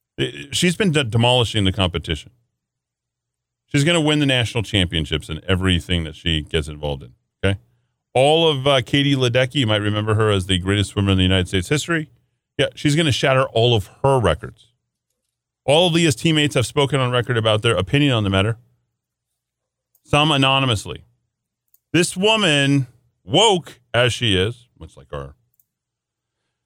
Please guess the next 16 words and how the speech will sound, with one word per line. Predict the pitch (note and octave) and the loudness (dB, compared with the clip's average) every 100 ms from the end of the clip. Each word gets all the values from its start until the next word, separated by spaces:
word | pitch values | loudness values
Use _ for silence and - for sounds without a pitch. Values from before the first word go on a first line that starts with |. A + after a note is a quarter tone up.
| _ - | _ 4
mayor, | C#3 C3+ C#3 D#3 A#2+ - _ _ _ _ | 4 4 2 0 -2 -10 _ _ _ _
she | F3+ | 0
compares | F3 G3+ | 2 2
herself | F#3+ F3 F#3 | 0 0 -2
to | E3+ | 0
Jackie | D3+ D#3+ E3 | 0 0 0
Robinson. | D#3+ F#3 G3 F3 F#3+ F#3+ F#3+ | 2 2 0 -2 -2 0 -4
She | - C3+ | -4 0
is | B2+ A#2+ | 0 0
like | C#3+ C#3 | -2 -2
the | |
Jackie | C3+ C#3+ D3 | -2 -2 0
Robinson | C#3 C#3+ D3+ D3 D#3+ | 0 0 0 -2 0
of | D3+ | -2
trans | - F#3 G3 F3+ | -2 -2 0 -2
sports, | - - D#4 C#4+ B2 - - | -6 0 2 2 0 -8 -14